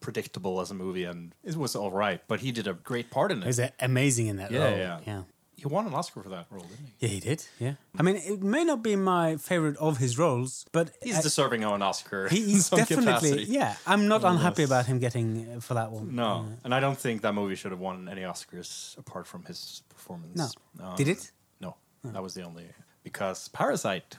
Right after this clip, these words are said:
Speaker 1: won so
Speaker 2: Yeah,
Speaker 1: much, and
Speaker 2: yeah.
Speaker 1: that was, for us, uh, Korean New Wave fans,
Speaker 2: Yeah.
Speaker 1: was such a pleasant experience.
Speaker 2: Mm.
Speaker 1: Really worthy of the Oscar,
Speaker 2: Yeah.
Speaker 1: I think.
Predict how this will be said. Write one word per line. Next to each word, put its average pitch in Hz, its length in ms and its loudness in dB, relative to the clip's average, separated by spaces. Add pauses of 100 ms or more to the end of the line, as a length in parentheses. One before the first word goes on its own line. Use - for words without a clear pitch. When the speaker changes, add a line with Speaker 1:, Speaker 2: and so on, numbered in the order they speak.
Speaker 1:
won 98 480 -6
so - 260 0
Speaker 2:
Yeah, 151 200 6
Speaker 1:
much, 139 160 0
and 113 300 -4
Speaker 2:
yeah. 143 200 2
Speaker 1:
that 139 160 -4
was, 135 240 -10 (280)
for 127 200 -2
us, - 340 -2
uh, 123 240 2
Korean 127 320 -2
New 117 160 -2
Wave 110 180 -2
fans, 98 320 -4
Speaker 2:
Yeah. 151 280 6
Speaker 1:
was 131 160 -6
such - 260 -2
a 117 120 -4
pleasant 120 440 -4
experience. 104 500 -8
Speaker 2:
Mm. 131 440 2 (280)
Speaker 1:
Really 160 260 4
worthy 95 520 -4
of 95 220 -8
the 101 80 -4
Oscar, 101 260 -4
Speaker 2:
Yeah. 98 60 -4
Speaker 1:
I - 20 -6
think. - 360 -10